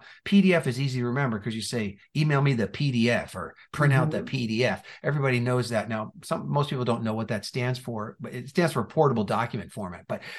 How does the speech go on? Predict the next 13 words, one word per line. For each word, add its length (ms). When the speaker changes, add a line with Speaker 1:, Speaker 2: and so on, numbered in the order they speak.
Speaker 1:
not, 220
not 240
for 160
us. 220
In 120
us, 340
P 220
D 140
F 100
stands 300
for 300
plan, 720
delegate, 680